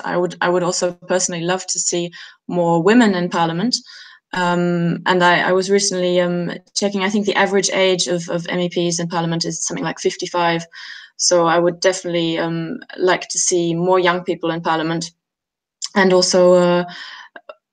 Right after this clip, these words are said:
working together with the European Youth Forum. Um,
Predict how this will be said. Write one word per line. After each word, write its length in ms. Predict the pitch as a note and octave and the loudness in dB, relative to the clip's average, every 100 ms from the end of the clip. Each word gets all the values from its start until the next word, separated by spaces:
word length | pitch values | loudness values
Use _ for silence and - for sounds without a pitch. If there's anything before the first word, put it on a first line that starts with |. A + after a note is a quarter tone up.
| - F#3+ | -6 2
working 360 | G#3 G#3+ F#3+ | 2 2 0
together 380 | - F#3+ G3 F#3+ | 0 2 4 4
with 160 | F3+ F3 | 2 2
the 80 | |
European 340 | F3+ F#3 F#3+ G3 | 0 0 0 0
Youth 220 | A3+ A3 | 0 0
Forum. 420 | F3+ F3 F3 F#3+ - | 0 0 -2 -8 -8
Um, 520 | F#3+ F3+ F3 E3+ | -6 -4 -4 -4